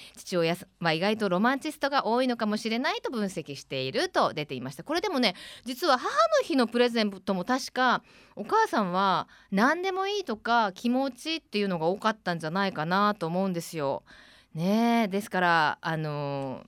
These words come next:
ー、ね、番組の冒頭でも私言ったんですけど、忘れてたんですよ、父の日。なので、あの、プレゼントは後ほどお送りするとして、今日の十二時一発目のメールでお礼を送りたいと思います。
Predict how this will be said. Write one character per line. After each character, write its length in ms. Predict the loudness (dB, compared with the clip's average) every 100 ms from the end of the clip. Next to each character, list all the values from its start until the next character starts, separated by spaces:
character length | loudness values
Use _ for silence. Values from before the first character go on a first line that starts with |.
| -6
ー、 40 |
ね、 140 | 0 2
番 200 | 0 -2
組 140 | -4
の 100 | -4
冒 160 | -2 -2
頭 160 | -2 -2
で 120 | -2
も 120 | -2
私 280 | -4 -6 -6
言 100 | -10
っ 20 |
た 180 | -2 0
ん 60 |
で 80 | 0
す 100 | -4
け 80 | -6
ど、 200 | -4 -4 -8 -18 -16 -18 -20 -20 -20 _ -6
忘 360 | -4 -4 -2
れ 100 | 0
て 140 | 2 0
た 180 | 2 2
ん 60 |
で 80 | 0
す 160 | 0 -2
よ、 80 |
父 260 | -2 -4 0
の 100 | 0
日。 300 | 2 -2 -4 _ _ 0
な 120 | 2
の 160 | 2
で、 360 | 2 2 2 -2 -2
あ 60 | 0 4 4
の、 220 | 4 0 -2 -10 -12 -16 -2
プ 80 |
レ 100 | 0
ゼ 140 | 2 0
ン 60 | 0
ト 60 |
は 80 | -2
後 260 | -2 -4 -4
ほ 160 | -2
ど 160 | 0 0
お 80 | 0
送 180 | 0 -2
り 80 | -6
す 160 | -2
る 80 | -4
と 160 | -2 -4
し 100 | -2
て、 200 | -4 -4 -16 -20 -4
今 140 | 2 2
日 60 |
の 260 | 2 -2 -4 -12
十 220 | 0 2
二 140 | 4 2
時 240 | 0 -4 _ _ -10
一 100 | 2
発 220 | 0 2 0
目 80 |
の 100 | 2
メ 180 | 4 4
ー 40 | 2
ル 100 | 2
で 240 | 0 0 _
お 100 | -2
礼 180 | 0 0
を 180 | -2 -4
送 160 | -10 -14
り 80 |
た 160 | -10 -8
い 80 | -6
と 120 | -8
思 160 | -8 -6
い 60 |
ま 240 | 0 0
す。 100 | 0